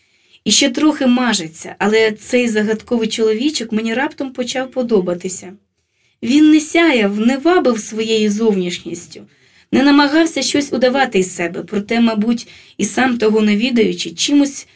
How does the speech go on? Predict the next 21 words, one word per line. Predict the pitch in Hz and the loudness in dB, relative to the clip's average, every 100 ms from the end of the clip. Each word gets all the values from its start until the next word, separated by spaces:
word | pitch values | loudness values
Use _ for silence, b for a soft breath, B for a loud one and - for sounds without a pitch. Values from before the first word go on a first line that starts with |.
| b - | b -6
приворожував, | 262 269 262 247 180 175 165 160 | -6 -2 -2 0 0 -2 -4 -6
бо | 165 190 226 214 208 - _ _ _ _ _ _ _ _ _ _ _ _ _ _ _ _ - | -4 0 2 2 -2 -12 _ _ _ _ _ _ _ _ _ _ _ _ _ _ _ _ 0
бо | 214 330 | 2 2
поки | - 359 349 294 | 4 2 2 0
він | 277 285 | 2 2
налагоджував | 214 240 285 254 220 190 185 202 208 196 196 | 4 2 2 2 0 0 -2 -2 0 0 0
апаратуру, | 196 196 202 202 - 320 226 175 B B - | -4 -2 -2 -2 2 2 2 -4 B B 2
міняв | 220 262 269 - | 4 4 2 2
об'єктив, | 220 202 208 - - 320 - B B | 0 2 0 0 2 2 0 B B
я | 202 262 | -2 0
вже | 262 233 | 2 0
була, | 214 254 | 0 0
в | 285 | -2
чим | - 247 233 | -4 2 2
народила | 214 190 180 214 214 | 2 0 0 2 2
матуся. | 196 - 170 160 - 110 _ _ _ _ _ _ _ _ _ _ _ _ - | 0 -2 -10 -10 -18 -20 _ _ _ _ _ _ _ _ _ _ _ _ -6
«Абсолютно | 208 - - 247 262 247 | -6 -4 -2 -2 0 -4
все?» — | 240 - 294 359 - - | -6 -6 0 0 -2 -8
перепитала | 190 180 180 180 180 | -6 -4 -6 -8 -6
я. | 175 180 170 - _ _ _ _ _ _ | -6 -8 -10 -16 _ _ _ _ _ _
«Тоді | - 247 262 269 | -2 -2 -2 -8